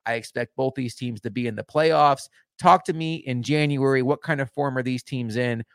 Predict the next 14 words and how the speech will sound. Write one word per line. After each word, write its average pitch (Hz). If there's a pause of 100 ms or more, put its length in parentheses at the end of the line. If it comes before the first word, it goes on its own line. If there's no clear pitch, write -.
when 139
that 123
game 120
takes 113
place? 113 (320)
I 151
think 160
we 147
have 139
a 131
week 147
ahead 139
of 123
us 110